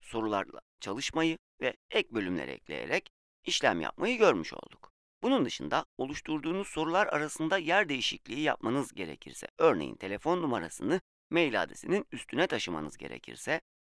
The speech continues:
taşımak istediğiniz bölümün üstünde yer alan nokta simgelerinden tutup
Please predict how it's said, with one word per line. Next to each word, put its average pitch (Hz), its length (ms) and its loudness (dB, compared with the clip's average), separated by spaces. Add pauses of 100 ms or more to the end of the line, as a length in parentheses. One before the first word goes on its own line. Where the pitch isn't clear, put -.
(240)
taşımak 185 400 0
istediğiniz 139 560 -2
bölümün 131 280 0
üstünde 127 380 -2
yer 120 120 2
alan 120 280 0
nokta 117 260 -4
simgelerinden 80 680 -4
tutup 170 280 -6